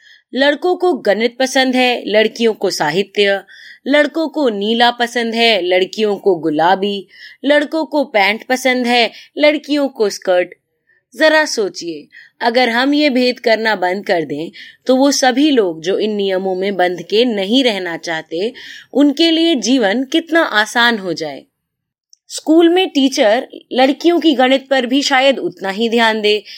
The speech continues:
जितना लड़कों के, ताकि दोनों ही बच्चे कामयाबी की सीढ़ियां चढ़ सकें। श्रोताओं, आपको आज की कहानी और छुटकी की बातें कैसी लगी?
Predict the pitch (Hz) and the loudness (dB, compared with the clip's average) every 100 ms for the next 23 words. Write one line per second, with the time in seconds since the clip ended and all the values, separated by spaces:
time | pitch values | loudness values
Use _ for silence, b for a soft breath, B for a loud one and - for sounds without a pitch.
0 | B - 269 277 302 285 185 170 165 - | B -4 -2 0 2 2 2 0 -4 0
1 | 214 202 185 160 _ _ b b b - | 0 2 -2 -4 _ _ b b b -2
2 | 269 240 330 311 190 202 214 269 294 262 | -2 0 -4 -4 0 0 2 0 2 2
3 | 190 - 190 175 - 196 185 190 214 220 | 0 -2 -6 -6 -4 -2 -2 0 0 0
4 | 220 - 196 185 165 147 175 302 - 214 | -2 -4 -4 -4 -4 -2 -4 -4 0 0
5 | 180 147 139 139 - _ _ _ _ _ | 0 -8 -14 -18 -20 _ _ _ _ _
6 | - - 214 208 190 226 - _ _ _ | -10 0 0 2 0 -2 -10 _ _ _
7 | - 311 359 339 320 311 - 311 285 277 | -2 0 0 2 2 2 0 -4 -2 -2
8 | 247 233 277 _ _ _ 262 277 - 302 | -2 -4 -6 _ _ _ -2 -2 -2 -2
9 | - 294 285 202 196 190 190 277 - 226 | -2 0 2 2 0 -2 -6 -6 -4 -4
10 | 220 202 165 139 135 - | -4 -6 -4 -6 -12 -18